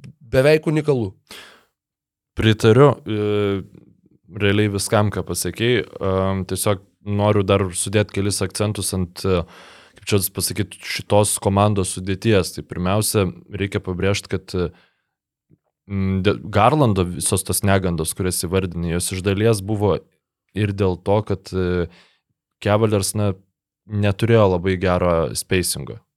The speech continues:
Speaker 2: Būdavo problemų su tuo. E, Mitchellas Jutai turėdavo visada, taip, ten būdavo Rudy Goberas, bet, e, daugiau aplinkui būdavo,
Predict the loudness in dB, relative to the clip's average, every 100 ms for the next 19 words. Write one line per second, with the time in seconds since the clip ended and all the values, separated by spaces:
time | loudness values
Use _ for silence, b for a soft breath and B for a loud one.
0 | _ _ _ -16 -12 -12 -8 -2 0 0
1 | 0 -4 0 -2 -2 -8 -6 -8 -8 b
2 | b b b b 2 4 4 2 2 4
3 | 4 4 4 2 0 -2 0 0 -2 -2
4 | 0 2 0 0 -2 -4 -2 0 0 0
5 | 0 -2 0 -2 0 0 -2 -2 -2 0
6 | 2 2 0 -4 -4 -4 -4 -6 -4 -4
7 | -4 B B B _ _ -2 0 4 6
8 | 6 6 2 -4 -2 -4 -2 -2 -2